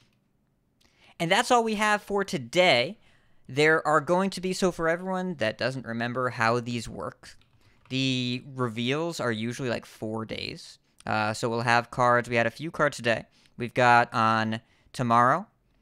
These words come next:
we've got the neutrals first, then Hunter, then Priest cards. On Saturday, we've got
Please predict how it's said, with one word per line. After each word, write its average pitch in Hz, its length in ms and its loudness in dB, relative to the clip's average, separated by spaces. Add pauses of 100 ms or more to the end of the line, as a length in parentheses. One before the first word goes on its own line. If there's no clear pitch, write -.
(120)
we've 113 140 -14
got 117 440 4 (120)
the 117 120 -4
neutrals 147 560 -2
first, - 460 -4 (240)
then 120 240 0
Hunter, 151 480 -2
then 120 220 -2
Priest 127 320 -6
cards. - 500 -6 (600)
On 120 680 0 (480)
Saturday, 147 760 4 (400)
we've 123 260 -4
got 120 520 4